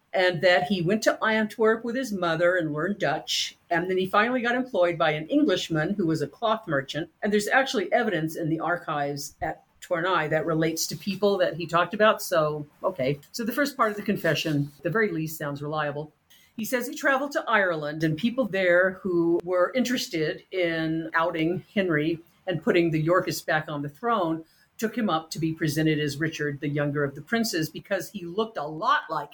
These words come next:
Edward the fourth. So, you know, much of that, maybe all of it, is true. At the very least, his Flemish roots and his travels are truthful, and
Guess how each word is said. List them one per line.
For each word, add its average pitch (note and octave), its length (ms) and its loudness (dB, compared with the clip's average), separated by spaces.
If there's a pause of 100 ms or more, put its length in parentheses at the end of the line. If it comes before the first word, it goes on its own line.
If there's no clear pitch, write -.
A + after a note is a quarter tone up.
Edward A3+ 420 0
the C4 100 6
fourth. F3+ 380 0 (200)
So, E4+ 400 2
you F#4 140 -2
know, E3 380 -4 (340)
much C#4+ 240 2
of F4 80 0
that, D4 180 4
maybe B3 240 2
all B3 180 4
of E3+ 80 -2
it, C#3 80 -6
is C#3+ 120 -4
true. D3+ 400 -2
At E3 180 0
the F#3+ 60 -4
very A3+ 260 2
least, A#3+ 420 -4
his E3 260 -6
Flemish G3+ 400 -6
roots E3 420 -6
and D#3 160 -4
his C#3+ 140 -6
travels D#3+ 500 0
are C#3 160 -4
truthful, D3+ 560 -6
and E3 240 -6